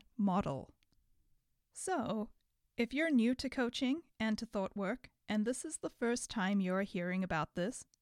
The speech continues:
I would like to offer that if you're willing to practice the model and to learn how to use it in your life, you will be able to create any result that you want. I promise you this. This is one of the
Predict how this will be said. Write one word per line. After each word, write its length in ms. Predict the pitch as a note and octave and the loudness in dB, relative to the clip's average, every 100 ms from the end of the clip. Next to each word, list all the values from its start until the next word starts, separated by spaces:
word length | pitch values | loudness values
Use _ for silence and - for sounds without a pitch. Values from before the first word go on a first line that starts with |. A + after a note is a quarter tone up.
| _ - | _ -4
I 100 | A3+ | -2
would 140 | A#3 G#3 | 0 -2
like 340 | G3+ A3 - | -2 -4 -4
to 120 | - - | -8 -4
offer 340 | F#3 - F#3+ | -4 -2 -4
that 200 | F#3 F3+ | -2 -4
if 180 | - G#3+ | -4 -2
you're 220 | B3+ B3 A3+ | 0 -2 0
willing 320 | B3+ C4+ C4+ | 2 4 4
to 120 | C4 | 2
practice 500 | B3+ - G#3 - G#3 | -2 -2 -2 -4 -8
the 140 | - G3+ | -4 -2
model 420 | F3+ E3+ E3+ F3 | -2 -2 -4 -6
and 160 | - G3 | -2 -2
to 140 | - | -2
learn 420 | G3 G3 G#3 A#3+ B3 | -2 0 2 4 4
how 260 | - G#3 G3 | 2 -2 -2
to 120 | - | -6
use 380 | F3 F3 G3+ A3 | -6 -2 -2 -2
it 100 | - | -2
in 180 | G3 G#3+ | 2 2
your 160 | A3 G#3+ | 2 0
life, 320 | E3 C#3+ F3+ - - _ _ _ | 0 -2 -4 -8 -20 _ _ _
you 140 | G3+ | 2
will 120 | A3+ B3+ | 4 4
be 160 | B3+ | 2
able 260 | - G#3+ A3 | 2 0 0
to 140 | - | -4
create 640 | G#3+ - A#3 G3+ G#3+ A3+ - _ - - | -8 -4 -2 2 2 0 -4 _ -12 -4
any 380 | G#3+ A3 A3 | 4 6 6
result 460 | G3+ F#3 F3+ F3 D#3+ - | 6 2 0 -2 -2 -2
that 180 | F3+ - | -4 0
you 140 | F#3+ | -2
want. 400 | F3 D#3+ G3 - _ _ _ _ _ - | 0 -2 -4 -12 _ _ _ _ _ -4
I 240 | G3 G#3 G3+ - | -2 0 -2 -8
promise 720 | - - G3 G#3+ G#3+ G3+ - | -10 -4 2 6 6 4 -2
you 120 | F3+ | -4
this. 420 | F3+ - - - - _ _ _ _ _ _ | -2 -4 -6 -10 -12 _ _ _ _ _ _
This 200 | G#3+ A3 | 2 2
is 140 | C4 | 0
one 160 | B3 A#3 | 4 4
of 80 | A3 | 4
the 140 | F#3+ | 0